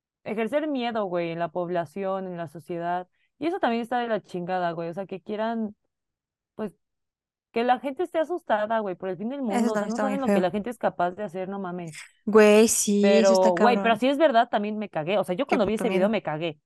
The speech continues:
Speaker 1: O
Speaker 2: Yo
Speaker 1: sea,
Speaker 2: sí,
Speaker 1: dije, "No,
Speaker 2: yo también
Speaker 1: no mames".
Speaker 2: sentí así de, <laughs> porque
Speaker 1: Sí.
Speaker 2: aparte dicen que, o sea, que ahorita que se está secando está tomando como la forma de, mm,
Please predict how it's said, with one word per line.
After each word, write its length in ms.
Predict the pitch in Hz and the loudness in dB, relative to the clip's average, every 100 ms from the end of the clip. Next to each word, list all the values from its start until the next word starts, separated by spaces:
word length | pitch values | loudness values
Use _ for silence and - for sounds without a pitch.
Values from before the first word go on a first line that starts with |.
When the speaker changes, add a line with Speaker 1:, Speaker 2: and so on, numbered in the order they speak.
| - | 0
Speaker 1:
O 80 | 226 | 4
Speaker 2:
Yo 40 | |
Speaker 1:
sea, 100 | 226 | 8
Speaker 2:
sí, 20 | 269 | 8
Speaker 1:
dije, 240 | 269 247 | 6 4
"No, 220 | 233 247 | 2 2
Speaker 2:
yo 80 | 233 | 4
también 460 | 240 240 247 247 254 | 2 2 2 2 2
Speaker 1:
no 120 | 277 | 0
mames". 300 | 277 269 262 | 2 2 2
Speaker 2:
sentí 280 | 240 233 226 | 2 4 4
así 220 | 220 226 | 2 0
de, 240 | 226 233 | -2 -2
<laughs> 480 | 220 214 220 - - _ _ _ - - | -4 -10 -14 -16 -20 _ _ _ -20 -8
porque 240 | 269 262 247 | 0 2 2
Speaker 1:
Sí. 20 | |
Speaker 2:
aparte 680 | 269 254 254 - 269 311 392 _ _ _ _ - | 2 0 0 0 0 0 -6 _ _ _ _ -4
dicen 400 | 240 254 285 277 | -2 0 2 0
que, 200 | 277 247 | 0 -2
o 60 | 226 | -2
sea, 300 | 214 226 220 | 0 0 0
que 100 | 220 226 | 0 -4
ahorita 200 | 220 240 | -4 -4
que 60 | |
se 60 | 262 | -6
está 160 | 226 | -6
secando 360 | 226 233 226 226 | -8 -2 -2 -2
está 160 | 226 233 | -8 -6
tomando 380 | 233 233 233 233 | -4 -4 -4 -4
como 320 | 233 214 202 | -4 -4 -4
la 220 | 196 202 | -4 -4
forma 480 | - 220 214 220 220 | -4 -2 0 0 0
de, 380 | 208 208 190 180 | -2 -2 -4 -6
mm, 280 | 170 196 | -12 -16